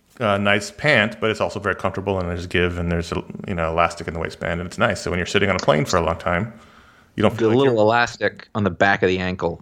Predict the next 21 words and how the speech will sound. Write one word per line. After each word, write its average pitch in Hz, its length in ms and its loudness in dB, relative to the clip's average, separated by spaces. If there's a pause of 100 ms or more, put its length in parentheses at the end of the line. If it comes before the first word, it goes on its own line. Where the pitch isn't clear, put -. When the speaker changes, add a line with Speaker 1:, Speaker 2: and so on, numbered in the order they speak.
Speaker 2:
is 82 140 -6
nice. 82 420 -4 (580)
Speaker 1:
It's 117 140 -2
nice. 147 200 4
And 147 120 0
the 147 40 4
Ace 170 220 2
sweatpant, 156 500 2 (420)
I 117 120 2
spend 123 340 0
way 110 140 4
more 113 160 2
time 104 300 -2
in 95 120 -2
at 90 100 -4
home 92 260 -6
than 82 300 -8 (560)
Speaker 2:
Yes. - 300 -2
Speaker 1:
an 101 80 -2
adult 95 300 -2
should. - 280 -8